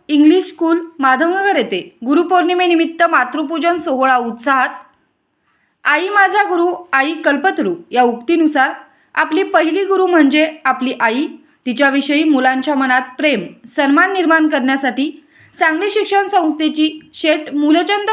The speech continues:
गोपीलाल मालू इंग्लिश स्कूल माधवनगर येथे गुरुपौर्णिमेचे औचित्य साधून मातृपूजन सोहळा अतिशय आनंदात, उत्साहात साजरा करण्यात आला. या कार्यक्रमासाठी इयत्ता पाचवी ते दहावीच्या विद्यार्थ्यांच्या सर्व माता पालकांना आमंत्रित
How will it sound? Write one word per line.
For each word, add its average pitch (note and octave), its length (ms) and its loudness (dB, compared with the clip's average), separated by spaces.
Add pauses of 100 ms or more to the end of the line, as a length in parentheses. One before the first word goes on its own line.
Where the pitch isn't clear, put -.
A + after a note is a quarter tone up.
गोपीलाल C#4+ 460 0
मालू C4 380 0 (400)
इंग्लिश D#4+ 340 2
स्कूल F4 280 0 (120)
माधवनगर E4 640 0
येथे C#4+ 460 -2 (260)
गुरुपौर्णिमेचे F4+ 760 0
औचित्य E4+ 520 -2
साधून G3+ 300 -2 (420)
मातृपूजन F#4+ 680 0
सोहळा F4 400 4
अतिशय D#4 360 0
आनंदात, C#4 560 0 (120)
उत्साहात C4 460 0 (120)
साजरा C4 300 2
करण्यात F#3 360 -6
आला. F#3 180 0 (640)
या B3 100 2
कार्यक्रमासाठी E4 800 0
इयत्ता D#4+ 320 2
पाचवी B3+ 460 -2
ते E4+ 80 -4
दहावीच्या C#4 480 -2
विद्यार्थ्यांच्या C4 720 -4
सर्व C#4+ 280 -4
माता C#4 300 0
पालकांना D4+ 440 0
आमंत्रित A#3 420 -2